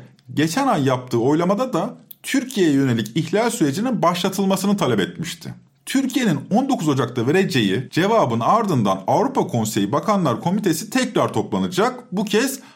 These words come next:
Avrupa İnsan Hakları Sözleşmesi'nin kırk altıncı maddesi çerçevesinde Türkiye'yi toplu bir şekilde aime şikayet etmeyi oylayacak. Yani anlayacağınız on dokuz Ocak kritik bir tarih. Fakat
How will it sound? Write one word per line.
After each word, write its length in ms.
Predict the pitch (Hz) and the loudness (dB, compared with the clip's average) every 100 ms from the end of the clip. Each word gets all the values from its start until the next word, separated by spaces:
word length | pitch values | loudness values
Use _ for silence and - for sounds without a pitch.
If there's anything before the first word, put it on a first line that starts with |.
| _ - | _ -6
Avrupa 420 | 131 160 240 - | -2 0 0 0
İnsan 340 | 190 160 - 254 | 0 0 2 0
Hakları 320 | 254 180 135 | 0 0 0
Sözleşmesi'nin 840 | 131 135 151 160 175 175 240 269 | 0 0 2 0 -2 -2 0 0
kırk 280 | - 214 208 | 0 -2 2
altıncı 440 | 214 208 214 208 240 | 2 2 2 0 2
maddesi 440 | 226 175 139 131 | 0 2 0 0
çerçevesinde 1000 | 139 131 135 131 127 139 143 196 262 254 - _ _ _ | 0 0 2 0 0 -2 -2 0 0 -4 -12 _ _ _
Türkiye'yi 720 | - 247 277 247 160 165 226 - | -4 0 0 2 2 2 -2 -2
toplu 420 | 165 165 254 277 | -2 0 0 2
bir 100 | 196 | 2
şekilde 640 | - 120 - 90 85 76 - | 2 0 0 -2 -2 -6 -6
aime 400 | - 240 240 247 | -2 0 2 0
şikayet 500 | 254 185 180 185 233 | 0 -2 0 2 2
etmeyi 320 | 214 202 147 131 | 0 0 0 2
oylayacak. 680 | 107 90 85 80 - - - _ - | 2 2 -2 -6 -12 -16 -20 _ -2
Yani 320 | 214 254 147 - - _ _ | 0 2 0 -4 -14 _ _
anlayacağınız 720 | 165 202 214 214 165 127 117 107 - | 2 2 2 0 0 0 0 -4 -4
on 300 | 160 196 208 | 0 2 2
dokuz 240 | 175 175 120 | 0 0 0
Ocak 460 | 110 107 190 190 | 0 0 -2 -4
kritik 480 | - 131 127 175 - | -4 -2 0 -2 -2
bir 120 | 131 | -2
tarih. 320 | 117 90 80 76 - | 0 0 0 -6 -10
Fakat 460 | - 185 233 214 - | -4 -2 0 -2 -4